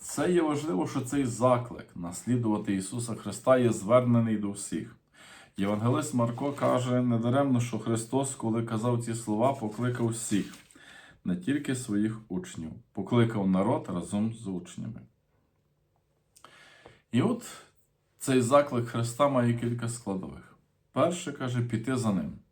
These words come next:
Тобто піти в значенні фізичному. Просто покинути все.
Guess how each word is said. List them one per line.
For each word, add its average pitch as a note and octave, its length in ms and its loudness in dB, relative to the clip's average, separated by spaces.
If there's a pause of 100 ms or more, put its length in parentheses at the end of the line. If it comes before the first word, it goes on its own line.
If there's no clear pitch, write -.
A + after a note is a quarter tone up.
(1000)
Тобто F#2+ 340 -6
піти G#2 360 -2
в D3 100 0
значенні A#2+ 480 2
фізичному. A#2 680 -8 (400)
Просто A2 380 -4
покинути F2+ 580 -6
все. A2 340 -10